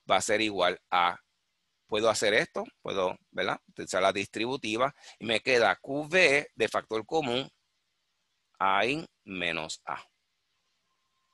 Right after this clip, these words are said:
Ahí está. ¿Y qué es eso, profe? Pues una ecuación diferencial, ecuación diferencial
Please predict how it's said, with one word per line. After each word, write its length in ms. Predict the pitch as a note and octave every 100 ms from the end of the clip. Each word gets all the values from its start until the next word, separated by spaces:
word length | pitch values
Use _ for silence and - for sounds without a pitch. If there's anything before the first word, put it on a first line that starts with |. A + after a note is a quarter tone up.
| _ _ _ _ _ _ _
Ahí 100 | -
está. 300 | F3+ - F#3+ - _ _ _ - _ _ _ -
¿Y 100 | D#3
qué 80 | B3
es 140 | G3+
eso, 160 | F#3 D#3+
profe? 360 | D#3 A#2+ F#2+ _
Pues 200 | F#2 E2+
una 200 | D#2+ E2
ecuación 440 | D#2+ E2+ E2+ E2+
diferencial, 840 | F2 - G2+ G#2+ G#2+ G#3 F3 E3 - _ _ _ _ _ -
ecuación 1120 | G#2 G2 - E2+ D#2 D2 E2 D#2+ E2+ G2 A#2
diferencial 1000 | G2 F2 D#2 D2 C#2+ C2+ - C#2+ D#2